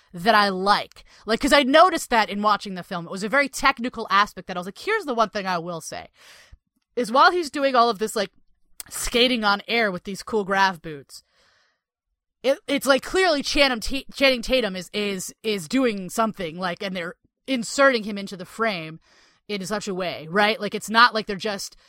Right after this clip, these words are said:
"Oh, we're just gonna C G the whole thing," right? And so that, to me, gives it a, a weight that I like, that I, I don't like so much when we just C G the f-, e-, everybody. Like, I'm like, "Okay, I've accepted C G ing backgrounds. I've accepted,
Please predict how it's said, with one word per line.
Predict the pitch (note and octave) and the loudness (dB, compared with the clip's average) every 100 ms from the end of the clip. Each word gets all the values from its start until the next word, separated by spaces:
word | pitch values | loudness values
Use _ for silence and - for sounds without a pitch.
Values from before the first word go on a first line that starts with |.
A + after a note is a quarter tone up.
| _ _ | _ _
"Oh, | A3 G3+ | 4 4
we're | F#3 G3 | 2 -4
just | G3 - | -8 -10
gonna | F#3+ | -10
C | F3 A3 | -10 -10
G | F3+ F#3 | -10 -10
the | E3 | -10
whole | F3+ E3 | -10 -12
thing," | - F#3+ C3 F3+ - | -12 -14 -14 -18 -16
right? | F3+ F#3 G3 - - - | -4 -2 -2 -4 -12 -10
And | A3+ | -8
so | F#3+ C4 | -2 2
that, | C#4+ - | 2 0
to | - B3 | -6 -4
me, | C4 C#4 G3+ | -2 -2 -4
gives | G3 A3+ F#3+ | -4 -6 -4
it | A3 G#3 | -6 -4
a, | F#3+ F3+ - | -6 -6 -8
a | F#3 F3+ | -10 -10
weight | E3+ A3+ A3 - - - | -4 -4 -4 -8 -20 -12
that | F#3 G#3 | -6 -2
I | F3+ | -2
like, | E3+ F3+ D#3+ _ - _ _ - _ | -4 -6 -6 _ -20 _ _ -20 _
that | - F#3 F3 - | -6 -4 -4 -2
I, | F3+ E3+ E3 | -2 -2 -6
I | G3 | -10
don't | F#3 A3+ A3+ F#3+ | -2 0 0 -2
like | F3 - | -8 -8
so | F#3 | -10
much | E3+ - | -10 -12
when | E3+ | -12
we | E3 | -12
just | E3 - | -14 -12
C | F#3 | -12
G | F#3 | -10
the | E3 | -12
f-, | - - | -16 -10
e-, | F3+ - | -10 -4
everybody. | A3+ A3+ E3+ E3 D3+ - E3+ | -2 -2 -4 -8 -10 -12 -12
Like, | F3+ F3+ | -6 -2
I'm | G3 | 0
like, | G3 G3 | -2 -2
"Okay, | C#4+ - A3 | -2 -2 -4
I've | E3+ F3+ | -4 -6
accepted | F3+ - C4+ - A#3 G#3+ _ _ - _ _ | -8 -4 -4 -2 -4 -4 _ _ -20 _ _
C | - B3 | -10 -6
G | G#3 A3 | -2 -2
ing | G3 | 0
backgrounds. | F3 D#3+ - D#3+ D3+ | 2 2 0 -8 -8
I've | D#3 E3 | -10 -12
accepted, | - A#3+ A#3+ A3+ G#3 | -4 -2 -2 -4 -6